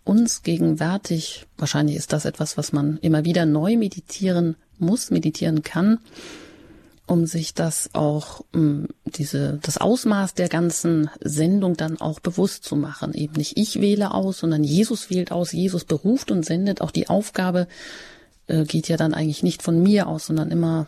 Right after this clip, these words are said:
bin ich auch gefragt, auf der Suche zu sein oder zu hören für das, für was ich ausgesandt werde, ganz konkret jetzt dann vielleicht im Leben.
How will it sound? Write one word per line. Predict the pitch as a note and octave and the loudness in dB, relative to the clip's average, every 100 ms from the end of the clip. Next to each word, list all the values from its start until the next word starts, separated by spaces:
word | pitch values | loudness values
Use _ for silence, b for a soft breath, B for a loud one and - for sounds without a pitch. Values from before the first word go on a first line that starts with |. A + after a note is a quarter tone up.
| _ | _
bin | D#3+ D#3+ - | -2 -2 -2
ich | F3+ - | -4 -2
auch | - D#3 - | -4 -4 -6
gefragt, | - D#3 - D#3 E3+ - | -6 -6 -4 -2 -2 -2
auf | D#3+ | -4
der | - D3+ | -2 0
Suche | F3+ F#3+ | 0 -2
zu | E3 | 0
sein | D#3+ E3+ F3 | 0 0 0
oder | E3+ | 0
zu | - F3+ | 0 2
hören | A3 G#3+ D#3+ | 2 2 0
für | - D#3 | -4 -6
das, | D#3 - - b b b | -8 -10 -16 b b b
für | b - D#3 | b -4 -4
was | D#3+ - | -4 -4
ich | F#3 - | -4 -2
ausgesandt | D#3+ D#3+ - D3+ D3+ D#3 - | -2 -2 -2 -2 0 0 -2
werde, | - D3+ E3 D#3 | 0 2 2 2
ganz | D#3 D#3 | 0 -2
konkret | - D3 - F3+ F3+ - | -4 -4 -2 0 0 0
jetzt | B2+ - C3+ | -8 -4 -4
dann | C#3+ | -4
vielleicht | D#3 C#3+ - | -4 -6 -4
im | C#3+ | -2
Leben. | C3+ C#3+ F3+ F3 | 0 2 4 2